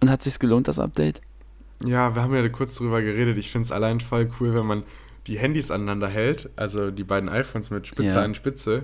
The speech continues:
Speaker 2: quasi, und dann, äh, überträgt er hier die Kontaktdaten. Das ist super, wenn man
Speaker 1: Ja.
Speaker 2: irgendeine Chaya aufreißen will oder so. <laughs>
Speaker 1: Ich find das einfach unglaublich. Wir haben jetzt den,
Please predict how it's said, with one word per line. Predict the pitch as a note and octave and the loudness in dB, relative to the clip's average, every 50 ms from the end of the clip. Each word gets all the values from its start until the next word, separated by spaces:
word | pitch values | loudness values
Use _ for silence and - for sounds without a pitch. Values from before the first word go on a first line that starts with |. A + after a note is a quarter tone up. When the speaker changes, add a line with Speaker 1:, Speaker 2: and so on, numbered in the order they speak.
| - | -4
Speaker 2:
quasi, | - - G#2 G#2+ G2+ A2 B2+ D3 D3+ - - | -2 0 0 2 2 0 -4 -6 -8 -8 -6
und | A2 G#2+ G#2+ G#2+ | -4 -4 -2 -2
dann, | G#2+ G#2+ G#2+ G#2+ G#2 | -2 -2 -2 -4 -4
äh, | - - G#2 G#2+ G#2 F#2+ | -4 -2 -2 0 0 -2
überträgt | - G#2+ G#2+ A2 G#2+ - - C3 B2+ A#2 - | -2 -2 -2 -2 -2 0 0 -2 -2 0 -2
er | A2+ | -4
hier | G#2+ G#2+ A#2 A2 | -2 0 -2 -2
die | G#2 G#2 G#2 G#2 G2+ - | -2 -2 -4 -4 -6 -6
Kontaktdaten. | - A2 G#2 - F3+ F3+ - - A2 G2 F#2 - - F#2 F2 - - - | -8 -8 -2 0 -2 0 2 2 4 4 4 2 -2 -8 -12 -12 -12 -10
Das | G#2+ A2 - - | -10 -8 -6 -6
ist | A2+ A#2 | -8 -6
super, | - B2+ A#2 - G#2+ F#2 | -6 -6 -4 -2 -2 -2
wenn | F2+ G2 G2 | -2 -2 -2
man | G2 G2 G2 G#2 | -2 -2 0 0
Speaker 1:
Ja. | G#2 G2 G2 - - - - - | 0 0 0 -2 -6 -8 -12 -8
Speaker 2:
irgendeine | - A2+ A#2 A#2 A2+ - | -2 0 2 2 2 0
Chaya | - C3 B2 C3 B2 A2+ F#2+ | 2 4 4 6 6 4 2
aufreißen | G2 G2 - - F#2+ G2 F#2+ - - G2+ | 2 -2 -4 -2 -4 -4 -4 -4 -6 -4
will | F#2 F#2 F2+ | -4 -2 -2
oder | F2+ F2+ F2 E2+ | -2 -4 -4 -2
so. | F#2 A#2 A#2+ | -2 2 2
<laughs> | - - - - - - - - - - - - - - - - F3+ - - - F3 D#3+ - E3 - C3 - - - - | 2 0 0 -4 -10 -10 -10 -12 -12 -14 -16 -16 -18 -10 2 2 2 2 2 0 0 0 0 -2 -4 -6 -6 -6 -4 6
Speaker 1:
Ich | - C3 B2+ | 6 6 8
find | - C#3 C3+ C3+ | 8 4 6 6
das | D3 C3+ - | 6 4 6
einfach | C#3+ C3+ C3 B2+ - C3+ - G#2+ | 4 4 4 4 2 0 -2 0
unglaublich. | - C#3+ D3+ E3 E3 C#3+ C#3 B2 A#2+ B2+ C3 - - A2+ G2 F#2+ F#2 G#2 | 2 2 4 4 4 4 4 4 4 4 4 2 2 2 2 2 2 2
Wir | G#2+ A2 A2 A#2+ | 2 2 2 2
haben | C3 C3+ C#3 | 2 2 4
jetzt | C3+ B2+ A#2+ - - | 4 2 2 0 0
den, | A#2+ A2 A2 A2 A2 A2 - | 2 2 4 4 2 2 0